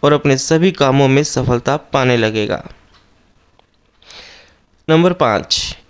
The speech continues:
ये एक बात समझ लेंगे तो नहीं करना पड़ेगा दुखों का सामना। भगवान शिव मनुष्यों को एक चेतावनी देते हुए कहते हैं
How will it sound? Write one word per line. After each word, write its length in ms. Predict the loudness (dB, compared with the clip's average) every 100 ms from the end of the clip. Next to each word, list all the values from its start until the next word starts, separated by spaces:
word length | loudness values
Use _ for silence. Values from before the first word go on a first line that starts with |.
| _ -2
ये 140 | 2
एक 120 | 2
बात 240 | 2 0 0
समझ 280 | 0 0 2
लेंगे 500 | 2 2 0 -2 -6 _ _ _ 0
तो 60 |
नहीं 240 | 2 2 0
करना 320 | 0 2 0
पड़ेगा 360 | 0 0 0 -2
दुखों 360 | -2 -6 -4 -4
का 120 | -4
सामना। 540 | -6 -4 -2 -2 -6 -10 -18 _ _ _ _ _ _ _ _ -20 -20 -20 -16 -4
भगवान 360 | 0 2 2 0
शिव 360 | 0 0 0 0
मनुष्यों 360 | 0 0 0 -2
को 180 | 0 -2 0
एक 140 | -2
चेतावनी 480 | -2 -2 0 2 0
देते 280 | 0 0 0
हुए 140 | -2
कहते 360 | -2 -6 -2 0
हैं 300 | 0 -2